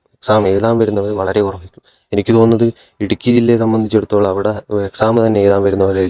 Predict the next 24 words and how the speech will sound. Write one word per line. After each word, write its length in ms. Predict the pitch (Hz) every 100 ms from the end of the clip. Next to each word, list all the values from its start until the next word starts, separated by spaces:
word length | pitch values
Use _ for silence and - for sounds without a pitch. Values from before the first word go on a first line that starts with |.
| 95
ഏഴായിരം, 420 | 98 95 98 104
എട്ടായിരം 380 | 95 - 98 98
ആളുകളാണ് 360 | 95 92 92 90
എക്സാം 280 | - 95 92
എഴുതാൻ 200 | 87 87
വരിക. 160 | - _ _ _
അതുപോലെ 220 | 101 104 104
തന്നെ 140 | 104
ഇരുപത്തിമൂന്നായിരം 680 | 104 113 120 117 113 110 110
റേഞ്ചിൽ 300 | 107 101 101 - _
അപേക്ഷിച്ച് 380 | 98 98 101 -
എം 120 | 95 101
എസ് 120 | -
പിയിലെ 240 | 107 101 95 _ - -
എക്സാം 260 | - 110 107
എഴുതാൻ 220 | 104 101
വരിക 180 | 101 98
ചിലപ്പം 300 | 98 95 101 95
പതിനാറായിരവും 640 | 95 104 107 104 104 101
പതിനേഴായിരം 500 | 95 104 104 98 98
ആളുകളാണ്. 400 | 90 - - - _ _ _ _ -
അതുപോലെ 180 | 104 104
തന്നെ 160 | 107 104
തിരുവനന്തപുരം 540 | 107 107 101 92 90